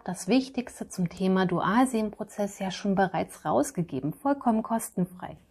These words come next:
Ich habe auch keine Info zurückgehalten, also du kannst, wenn du dir meine Videos ansiehst, über den Prozess selbstständig mit dir arbeiten.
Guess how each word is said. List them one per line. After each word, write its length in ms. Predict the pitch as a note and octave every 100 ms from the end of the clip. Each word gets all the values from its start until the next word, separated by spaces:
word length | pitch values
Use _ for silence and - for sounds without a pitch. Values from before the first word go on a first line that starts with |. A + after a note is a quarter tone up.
| - - - _ G#3+
Ich 140 | -
habe 160 | A#3 -
auch 160 | G3+
keine 400 | - A3 A3+ A#3
Info 360 | - A3 A3+ G#3
zurückgehalten, 920 | - G3+ F3+ E3 D3+ D#3 D#3 - -
also 240 | D3+ F3
du 300 | F#3 G#3 B3+ C4+
kannst, 460 | A#3 A3 C4 -
wenn 80 | F#3+
du 80 | F3+
dir 100 | F3
meine 420 | E3+ E3 A3+ A#3+
Videos 420 | F#3+ G3+ G#3+ G3+
ansiehst, 520 | - G3+ A#3 A#3+ -
über 160 | F3+ G3
den 180 | F#3+ G3
Prozess 520 | - G3 - F#3+ -
selbstständig 720 | F3 F#3 F#3 - F3 F3+ F3+
mit 180 | F3+ F3
dir 140 | F3 E3
arbeiten. 600 | D#3+ E3 D#3+ D#3 -